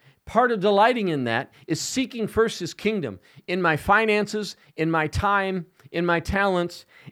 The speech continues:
and in every area of my life. Proverbs chapter eighteen, verse twenty. Proverbs chapter eighteen, verse twenty.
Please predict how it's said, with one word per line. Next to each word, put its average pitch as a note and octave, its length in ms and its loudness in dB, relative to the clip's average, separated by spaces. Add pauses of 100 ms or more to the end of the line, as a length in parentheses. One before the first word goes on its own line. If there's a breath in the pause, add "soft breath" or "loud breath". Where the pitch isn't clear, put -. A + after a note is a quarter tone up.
and E3 160 4
in D#3+ 180 4
every F3 400 6
area C3+ 540 4 (560)
of D3 160 4
my B2+ 160 6
life. A#2 500 0 (960 soft breath)
Proverbs B3+ 480 8
chapter G#3 520 2
eighteen, F3+ 720 -4 (340)
verse F#3 280 2
twenty. C3+ 440 -2 (2000)
Proverbs F#3+ 480 4
chapter G3+ 480 -2
eighteen, F3 680 -4 (2250)
verse F#3 260 0
twenty. B2+ 440 -4